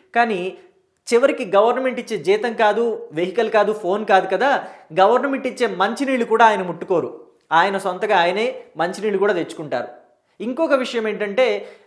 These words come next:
మామూలుగా గవర్నమెంట్ పిలవటమే కాదు, చాగంటి కోటేశ్వరరావు గారిని ప్రైవేటు వ్యక్తులు కూడా పిలిపించుకొని వాళ్ళ అపార్ట్మెంట్లోనో లేకపోతే వాళ్ళ గుళ్-, గుళ్ళు గోపురాలు వాటి దగ్గర ప్రవచనాలు ఇప్పించుకుంటూ ఉంటారు. ఇచ్చిన తర్వాత ఆ వాళ్ళు బట్టలు పెడతారు.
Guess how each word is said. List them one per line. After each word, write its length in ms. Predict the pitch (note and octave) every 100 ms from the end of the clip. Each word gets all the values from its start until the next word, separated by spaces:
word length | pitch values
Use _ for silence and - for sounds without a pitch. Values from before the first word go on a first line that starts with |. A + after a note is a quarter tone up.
| _
మామూలుగా 600 | - F#3 B3 C4+ A#3 E3 D#3
గవర్నమెంట్ 500 | G3+ B3 C4 A#3+ A3+
పిలవటమే 440 | A3 A3 A3 A3+
కాదు, 360 | G#3+ F#3+ F#3 - - - -
చాగంటి 340 | F#3 A3+ A#3
కోటేశ్వరరావు 480 | A3+ G#3 G#3+ G#3+ G3+
గారిని 560 | F#3 F#3 G3+ D3+ F3+ F3+ _
ప్రైవేటు 420 | D3+ F3 A#3+ A#3+
వ్యక్తులు 380 | A3 E3+ - F3
కూడా 240 | E3+ D#3+ D3+
పిలిపించుకొని 580 | D3 C#3 D3 D3 F#3
వాళ్ళ 200 | G3 E3+
అపార్ట్మెంట్లోనో 800 | D3 - E3 E3 D3+ C#3+ C#3+ D3 G3+
లేకపోతే 320 | A3 D3 D3+
వాళ్ళ 240 | D3 C#3+
గుళ్-, 340 | C3+ C#3 C#3+ E3 C#3+
గుళ్ళు 220 | D#3+ G3 G3+
గోపురాలు 600 | D#3+ D#3+ D#3+ D3+ D#3 D#3
వాటి 280 | C#3 D3 D#3
దగ్గర 360 | D3 D3+ E3+ E3 - -
ప్రవచనాలు 460 | F3+ G3 A3 G#3+ G3
ఇప్పించుకుంటూ 520 | E3+ E3 D#3+ D3+ C#3+
ఉంటారు. 300 | B2+ A#2+ A#2 - _ _ -
ఇచ్చిన 260 | D#3+ C4
తర్వాత 360 | B3+ A3 F#3 F3+ D#3+ D#3+ F3+ - - -
ఆ 180 | D#3 D#3
వాళ్ళు 200 | F#3 F#3
బట్టలు 420 | D3 F#3 G3 C4+
పెడతారు. 400 | G#3+ D#3+ D3 B2+